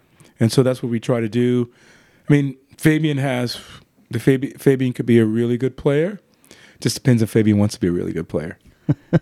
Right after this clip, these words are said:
So that's, that's, I mean, he needs to own his, his own development. That's what I tell young players. You need to own your own development. You need to own, take responsibility for that, because if you don't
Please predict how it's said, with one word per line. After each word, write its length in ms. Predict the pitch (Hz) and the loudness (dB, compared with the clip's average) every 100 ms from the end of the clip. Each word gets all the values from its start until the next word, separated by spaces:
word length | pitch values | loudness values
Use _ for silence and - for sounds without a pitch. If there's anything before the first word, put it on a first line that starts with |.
| - | -2
So 360 | - 104 92 101 _ _ _ _ _ | 0 0 0 -10 _ _ _ _ _
that's, 260 | - 107 - | -2 -2 -2
that's, 520 | - 127 123 - - - | -4 -2 -2 -6 -10 -2
I 60 | |
mean, 300 | 127 127 120 - _ _ _ _ _ _ _ | 2 4 2 -8 _ _ _ _ _ _ _
he 160 | - 160 | 2 2
needs 260 | 160 147 - | 2 -2 -4
to 80 | |
own 260 | 131 131 131 | -2 -2 0
his, 560 | 123 127 123 120 - - | 0 0 -2 -4 -8 -4
his 200 | 127 117 | 0 4
own 180 | 123 123 | 4 4
development. 560 | 127 131 139 147 151 - | 4 2 0 -4 -8 -6
That's 240 | 123 120 | -4 0
what 100 | 120 | 0
I 20 | 113 | 2
tell 180 | 113 | 2
young 200 | 117 117 | 2 -4
players. 220 | 117 113 117 | -4 -2 2
You 60 | |
need 80 | 131 | 2
to 60 | 127 | 2
own 180 | 117 | 2
your 140 | 113 107 | 2 2
own 120 | 113 | 2
development. 520 | 117 117 120 123 120 | 2 2 0 -2 -4
You 140 | 120 117 | -2 -2
need 60 | |
to 60 | 113 | -2
own, 400 | 113 113 110 113 _ - _ _ _ | -2 0 0 -2 _ -20 _ _ _
take 180 | - 139 | 0 0
responsibility 680 | 127 - 120 110 110 117 123 | 0 -4 -6 -4 -4 -2 -2
for 180 | 127 147 | -2 -2
that, 260 | 139 147 - | -2 -4 -4
because 640 | 123 - 120 110 110 - - _ _ _ _ _ | -4 -2 -2 0 -4 -8 -20 _ _ _ _ _
if 180 | 127 127 | 0 2
you 100 | 113 | -2
don't 580 | 117 135 117 110 - | -2 -2 -2 -6 -10